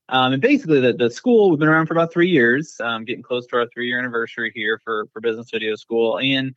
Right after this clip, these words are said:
you know, it's really, it, it's a comprehensive training platform for primarily real estate agents. So we work with probably about ninety percent real estate agents.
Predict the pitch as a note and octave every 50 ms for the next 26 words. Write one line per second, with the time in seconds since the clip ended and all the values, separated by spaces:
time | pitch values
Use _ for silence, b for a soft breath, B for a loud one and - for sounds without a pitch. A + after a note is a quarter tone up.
0 | _ _ _ _ _ _ _ _ - G#3+ E3+ D3 D3 D3 C#3+ - - F3 C4 E4+
1 | E4 C4 F3 C#3+ B2+ B2 A#2+ C3+ C3 C3+ C3 B2+ C3 B2+ - F3 G3 G#3 G3 E3
2 | C#3+ B2+ C#3+ D#3 D#3 D3 - C#3 A#2+ A2+ - - C#3 C3+ C3+ C3 B2 A#2+ A#2 A2+
3 | G#2 - _ _ - - - D3 C3+ C3+ C3 - _ - A#2+ A#2 A2 G#2+ G#2+ G#2
4 | G#2 G2+ - - _ - B2 A#2 A#2 A#2 A2+ A2 G#2+ - - F#3 G3+ G#3+ F#3 E3
5 | D#3 D#3 C#3+ C#3 B2+ A2+ A2+ A2 G#2 G2 F#2 - - G#2 F#2 F#2 F2+ F2 - -
6 | - - - - G#2+ G#2+ G#2 G#2 - G#2 A#2 A#2+ A#2+ A2+ A2 - - A#2 A2 G#2+
7 | G#2 - A#2 A#2 A#2+ A#2 A#2 A2 G2+ - A2 - - A2+ G2 F2 - - A2 G#2+
8 | - - - G#2+ A2 G#2 G#2 G#2 A2+ G#2+ G#2 G#2 - - _